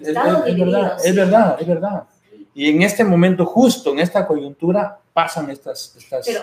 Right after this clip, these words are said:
Speaker 1: pero
Speaker 2: estas
Speaker 1: por
Speaker 2: cosas.
Speaker 1: humanidad, es que
Speaker 2: Se debe recibir, son
Speaker 1: se
Speaker 2: niños.
Speaker 1: debe recibir,
Speaker 2: Son
Speaker 1: ¿no? Y más
Speaker 2: niños.
Speaker 1: la situación de la Unión es una situación
Speaker 2: Eso de
Speaker 1: a mí
Speaker 2: dividir a
Speaker 1: me,
Speaker 2: los
Speaker 1: me,
Speaker 2: niños
Speaker 1: me aterra, porque yo tengo
Speaker 2: es,
Speaker 1: una
Speaker 2: es,
Speaker 1: niña y también soy migrante,
Speaker 2: es
Speaker 1: ¿no?
Speaker 2: aterrador, es aterrador, en serio.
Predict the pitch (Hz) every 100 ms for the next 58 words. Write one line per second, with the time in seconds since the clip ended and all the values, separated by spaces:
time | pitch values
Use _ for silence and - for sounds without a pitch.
0 | - 208 196 196 202 190 190 175 175 175
1 | 220 226 - 175 - 233 208 196 - -
2 | 135 147 156 135 123 - 117 123 156 151
3 | 139 151 135 117 107 - 180 - 170 165
4 | 185 - 214 247 240 170 190 - 302 254
5 | 233 208 196 196 196 190 180 185 190 202
6 | 202 208 180 180 190 202 214 214 _ _
7 | _ _ _ 160 170 175 156 - 208 135
8 | 185 202 170 143 156 208 196 156 220 208
9 | 208 226 214 196 170 165 170 202 202 202
10 | 208 214 220 202 - 226 233 226 214 190
11 | 185 185 185 180 175 156 165 - 170 175
12 | - - - 85 - _ _ _ _ _
13 | _ _ 160 - 160 151 131 - - 233
14 | 233 - - -